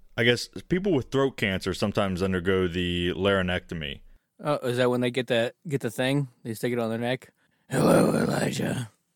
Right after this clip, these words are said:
Speaker 1: Maybe. It's when the esophagus and trachea are separated. Uh, so,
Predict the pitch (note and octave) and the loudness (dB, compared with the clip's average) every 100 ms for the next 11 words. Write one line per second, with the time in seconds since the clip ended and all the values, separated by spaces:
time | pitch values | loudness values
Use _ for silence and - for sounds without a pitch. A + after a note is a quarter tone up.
0 | _ _ _ - A#2+ D#3 A#3+ B2+ C3+ G2 | _ _ _ -8 -2 0 0 0 0 0
1 | F2+ G2+ - B2+ B2+ A#2+ A2 - - B2 | -2 -4 -2 -2 2 2 2 2 2 2
2 | C#3 E3+ D#3 D#3+ - A2 G2 - C3 C3+ | 2 0 0 0 0 -2 -4 -2 0 0
3 | - G#2 F#2+ F2+ E2+ - A#2 G#2+ G2+ E2 | 0 2 2 0 -2 -2 0 0 -2 -2
4 | D#2 A1 - - - - - F#2 E2+ E2+ | -2 -8 -12 -20 -20 -18 -4 2 2 2
5 | E2 A#2 A2+ G#2 G2 F#2+ | 2 2 4 4 2 0